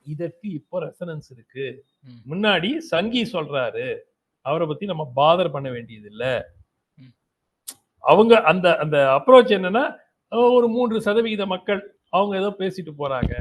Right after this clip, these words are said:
Speaker 1: அவங்கள பத்தி நம்ம பொருட்படுத்த வேணாம். இப்போ வந்து மெயின் ஸ்ட்ரீமா எட்டு சதவீத வாக்கு வங்கியை வைத்துக் கொண்டிருக்கிற ஒரு கட்சி இந்த மாதிரி பேசுது,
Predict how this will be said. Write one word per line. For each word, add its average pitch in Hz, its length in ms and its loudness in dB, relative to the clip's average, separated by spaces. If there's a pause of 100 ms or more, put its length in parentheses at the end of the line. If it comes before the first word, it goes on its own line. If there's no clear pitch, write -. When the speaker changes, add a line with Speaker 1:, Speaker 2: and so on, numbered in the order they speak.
(360)
Speaker 1:
அவங்கள 190 340 0
பத்தி 139 200 -14
நம்ம 151 300 -12
பொருட்படுத்த 170 540 -6
வேணாம். 113 320 -12
இப்போ 233 340 4
வந்து 247 360 2
மெயின் 254 320 0
ஸ்ட்ரீமா 233 540 -2 (560)
எட்டு 170 300 -2
சதவீத 226 380 2
வாக்கு 196 280 2
வங்கியை 190 300 -2
வைத்துக் 185 280 -6
கொண்டிருக்கிற 170 420 -6
ஒரு 180 140 -4
கட்சி 170 280 -8
இந்த 170 140 -8
மாதிரி 175 260 -10
பேசுது, 117 460 -12